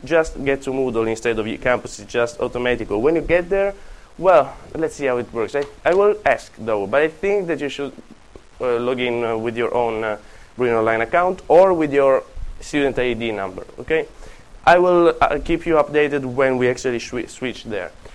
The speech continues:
I already updated, I already uploaded in the campus website the readings for today. Have you gotten them? Downloaded them? They were upside down. Do I send too many emails?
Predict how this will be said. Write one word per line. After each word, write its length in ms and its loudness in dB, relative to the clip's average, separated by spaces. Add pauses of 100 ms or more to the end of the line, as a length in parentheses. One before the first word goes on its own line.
(120)
I 120 4
already 340 4
updated, 560 0
I 120 2
already 440 0 (420)
uploaded 600 2
in 120 0
the 120 -2
campus 340 -2
website 540 -2
the 180 0
readings 340 -2
for 160 -2
today. 360 -4 (260)
Have 80 -2
you 80 -2
gotten 400 2
them? 240 -4 (680)
Downloaded 500 0
them? 220 -10 (680)
They 100 0
were 180 4
upside 360 0
down. 380 2 (440)
Do 100 0
I 60 4
send 380 -2
too 80 0
many 340 0 (100)
emails? 520 -4